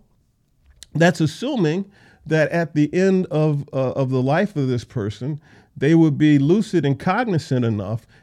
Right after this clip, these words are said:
in order to make that decision. What if something happened suddenly? See, what if this was their plan to do all this stuff during their life and then at the end of their life repent to get into heaven,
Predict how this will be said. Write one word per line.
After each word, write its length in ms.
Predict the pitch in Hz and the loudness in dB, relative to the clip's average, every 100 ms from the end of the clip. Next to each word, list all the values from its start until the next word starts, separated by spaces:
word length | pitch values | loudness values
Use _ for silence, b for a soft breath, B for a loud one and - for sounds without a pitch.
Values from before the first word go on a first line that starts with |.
| - | -8
in 120 | 135 | -4
order 260 | 160 160 147 | -2 -2 -2
to 140 | 156 | -2
make 240 | 147 151 139 | 0 0 0
that 200 | 127 127 | -2 -2
decision. 440 | 120 277 226 - B B | -6 -6 -8 -8 B B
What 340 | - 131 226 143 | -2 2 2 2
if 160 | 165 | -2
something 400 | - 156 151 143 | -2 -4 -2 0
happened 380 | 131 123 113 113 | 2 0 -2 -4
suddenly? 540 | - 220 214 131 - - _ _ _ | 0 0 0 -2 -8 -20 _ _ _
See, 220 | - - B B B | -14 -12 B B B
what 120 | 156 | 2
if 140 | 214 214 | 2 2
this 180 | 208 | -2
was 160 | 170 147 | 0 0
their 140 | 139 | 0
plan 500 | 113 185 170 104 110 B B B | -2 -4 -2 -4 -6 B B B
to 100 | - | -6
do 160 | 127 139 | -2 2
all 220 | 139 160 | 4 4
this 160 | 175 - | 2 0
stuff 340 | - 165 160 | 0 0 0
during 220 | 147 139 | 0 0
their 100 | 131 | 0
life 360 | 127 113 113 113 | 0 0 0 0
and 100 | 117 | -2
then 100 | 117 | 0
at 220 | 113 - | -2 -2
the 100 | 110 | -2
end 140 | 147 170 | 0 2
of 80 | |
their 120 | 127 113 | 0 0
life 360 | 107 107 - | -2 -4 -6
repent 400 | 98 - 143 139 | -10 -2 -2 -2
to 80 | 120 | -4
get 160 | 120 104 | -4 -2
into 100 | 98 | 0
heaven, 340 | 156 127 | 0 0